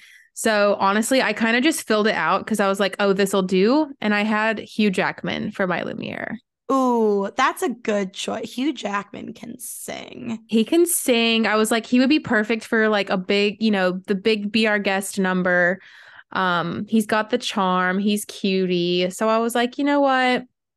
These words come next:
Speaker 1: He works."
Speaker 2: Yeah. Um, can I do my Lumiere and Cogsworth because I cast them as a pair? Like,
Speaker 1: Yes,
Speaker 2: I
Speaker 1: of
Speaker 2: chose
Speaker 1: course.
Speaker 2: the actors 'cause they work well together.
Speaker 1: Yes. I love
Speaker 2: So,
Speaker 1: that.
Speaker 2: and also because of that,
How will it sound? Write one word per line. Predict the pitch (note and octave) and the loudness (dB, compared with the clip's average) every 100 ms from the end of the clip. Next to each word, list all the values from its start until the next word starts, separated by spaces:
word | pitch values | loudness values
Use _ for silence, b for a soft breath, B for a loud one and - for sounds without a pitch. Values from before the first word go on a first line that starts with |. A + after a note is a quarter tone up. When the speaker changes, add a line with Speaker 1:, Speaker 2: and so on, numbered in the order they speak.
| _ _ _ _ _ _ | _ _ _ _ _ _
Speaker 1:
He | - | -10
works." | - - - - - - _ _ _ _ _ | -8 -8 -12 -14 -16 -18 _ _ _ _ _
Speaker 2:
Yeah. | G3+ - G#3+ G#3+ - _ B B B _ | -10 -6 -6 -8 -10 _ B B B _
Um, | A#3+ B3 B3 A#3 | 2 4 2 -2
can | - D4 - | -4 -4 0
I | A#3 A#3 C4+ | 2 2 2
do | G4 | 0
my | G4+ C4 | 2 2
Lumiere | C4 A#3 A#3 A3+ G#3+ | 0 -2 0 0 2
and | G#3 | 0
Cogsworth | G3+ G3+ G3 G3 A3 A3 A3 | 0 -2 -2 -2 0 0 0
because | G#3+ G3+ | -2 -2
I | G#3 | -4
cast | G3+ G#3+ G#3 - | -4 -2 -2 -2
them | A3 G#3 G3+ A3+ | -2 0 0 -2
as | G3+ F#3+ | -4 -6
a | |
pair? | - - - - - A#3 - _ - | -10 -12 -12 -10 -10 -10 -12 _ -10
Like, | A3+ G4 | 0 2
Speaker 1:
Yes, | A4 | 2
Speaker 2:
I | A#3+ | 0
Speaker 1:
of | A3+ | -2
Speaker 2:
chose | - - B3 | 0 4 4
Speaker 1:
course. | B3 B3 | 4 2
Speaker 2:
the | A#3 | 0
actors | G#3 G#3 - G3+ F#3+ | 0 -2 -4 -6 -6
'cause | - G3 | -6 -6
they | G3+ | -6
work | F#3 F#3 - | -6 -8 -8
well | - - | -8 -8
together. | - - - - - A3 A3+ | -8 -12 -14 -12 -12 -12 -10
Speaker 1:
Yes. | G#3+ - - - - - - _ _ b b b b _ | -6 -6 -8 -14 -16 -18 -20 _ _ b b b b _
I | A#3 | -2
love | G#3 F#3+ | -2 0
Speaker 2:
So, | |
Speaker 1:
that. | B3 A#3 - _ A3+ | 0 -2 -4 _ -4
Speaker 2:
and | A#3+ B3 | -2 2
also | B3 C4 D4+ | 2 4 2
because | C4+ C#4 | 0 0
of | B3+ | 0
that, | A#3 G#3+ G#3+ - | 2 2 0 -4